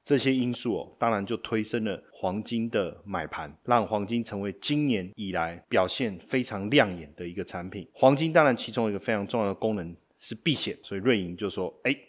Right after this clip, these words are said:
这个本来他们预估值是一千九啊，所以今年年底有机会站上两千美元的关卡。当然，全球央行现在宽松的力道持续的增强，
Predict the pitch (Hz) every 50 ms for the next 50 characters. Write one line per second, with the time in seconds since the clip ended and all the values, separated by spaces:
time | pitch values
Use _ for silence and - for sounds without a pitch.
0 | _ _ _ - 127 - 220 - - 113 98 110 110 123 127 123 - 254 143 -
1 | 123 123 117 - - 98 92 - 123 123 123 - 131 123 123 - - 107 85 80
2 | 80 - - - _ - 104 95 - - 131 123 117 107 104 110 113 110 107 82
3 | - _ 98 101 104 - - 143 160 147 175 160 - - - - - - - 131
4 | 113 98 - 123 98 - - - _ - 127 113 95 90 87 - - 139 131 131
5 | 135 127 104 90 85 87 87 92 92 - - 107 101 104 - - - - _ -
6 | 160 160 151 120 107 104 - - - - _ - - 147 151 160 156 151 160 156
7 | 160 147 131 110 110 - - 143 131 - - 135 127 117 131 120 113 107 107 120
8 | 107 - 110 98 82 - - - _ - - - 107 101 - 135 113 107 98 -
9 | 110 107 107 104 - 92 76